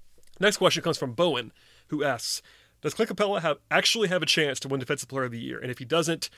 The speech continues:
what about making an all-defensive team?" First, I will start with this. Uh, Capela has been ridiculous this season in a great way. I'll start there. I praised the trade when it happened. I thought it was great value for the Hawks. I talked about him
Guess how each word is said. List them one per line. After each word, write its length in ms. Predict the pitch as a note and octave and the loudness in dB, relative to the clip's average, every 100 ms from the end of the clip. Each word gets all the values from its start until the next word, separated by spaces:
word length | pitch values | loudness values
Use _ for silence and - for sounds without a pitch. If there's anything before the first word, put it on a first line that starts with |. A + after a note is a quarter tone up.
| - _ | -20 _
what 180 | C3 D#3+ | 0 2
about 420 | D3+ C3+ C3+ - - | 4 2 2 -4 -8
making 300 | C3 B2 A#2+ | -8 -6 -8
an 60 | - | -8
all-defensive 760 | C3 B2+ A#2+ A#2+ A#2+ - - - | -2 0 0 -4 -10 -10 -14 -16
team?" 300 | - - - _ - - - - - - | -18 -18 -20 _ -20 -20 -20 -20 -20 -20
First, 520 | - A#3 C#3+ - - - - | 0 2 4 2 -2 -10 -4
I 60 | C#3 | -2
will 100 | C#3+ | 0
start 220 | - E3 | 0 0
with 180 | A#2+ - | -2 -2
this. 280 | F3 - - - - _ | 0 0 -4 -12 -20 _
Uh, 120 | C#3 C3 | -4 -4
Capela 280 | - G#3+ | -2 2
has 100 | A#3 | 4
been 140 | D#3 E3 | 4 0
ridiculous 400 | C3 B2 - - | -2 -6 -8 -8
this 100 | A#2+ | -8
season 260 | - A2 - | -10 -14 -10
in 80 | C3 | -8
a 80 | A#2+ _ _ _ - | -8 _ _ _ -2
great 220 | D3+ C#3 | 0 0
way. 220 | - - _ _ - | -4 -16 _ _ -10
I'll 80 | C3 | -6
start 220 | D3+ C3 | -2 -4
there. 200 | - - _ _ _ _ - | -4 -18 _ _ _ _ -4
I 80 | D3+ | -2
praised 280 | - F#3+ G3 | 4 4 4
the 60 | |
trade 320 | - D3 D3+ | 0 2 2
when 120 | E3+ F#3 | 2 0
it 60 | |
happened. 480 | F3+ F#3 A3 A3+ - _ - | 2 2 2 0 -8 _ -12
I 40 | |
thought 120 | C3+ E3 | -2 0
it 40 | |
was 100 | C#3 | 0
great 240 | A#2 C3+ | 0 -2
value 320 | C3 C#3+ D#3+ E3+ | 2 2 2 -2
for 100 | E3 | -4
the 80 | |
Hawks. 420 | D3+ F3+ - - - | 0 0 0 -2 -2
I 60 | C3 | -6
talked 240 | - D#3 | -4 -4
about 200 | D3+ D3+ | -2 -2
him 300 | D3+ D3 D3 | 0 -2 -4